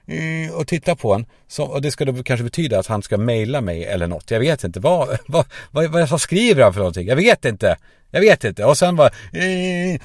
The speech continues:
och så tummen upp gör han. Det gör inte tjejer. Tjejer gör inte tummen upp för övrigt heller.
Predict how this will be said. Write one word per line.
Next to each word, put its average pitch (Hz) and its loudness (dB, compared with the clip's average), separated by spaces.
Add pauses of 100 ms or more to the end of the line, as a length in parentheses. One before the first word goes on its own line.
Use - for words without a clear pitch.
och 151 -6
så 143 -6
tummen 156 -2
upp - -2
gör 92 4
han. 90 -10 (640)
Det 151 -4
gör 113 -4
inte 95 -6
tjejer. - -12 (100)
Tjejer 131 0
gör 117 2
inte 131 -2
tummen 104 -4
upp - -8 (240)
för - -6
övrigt 90 -4
heller. 101 -2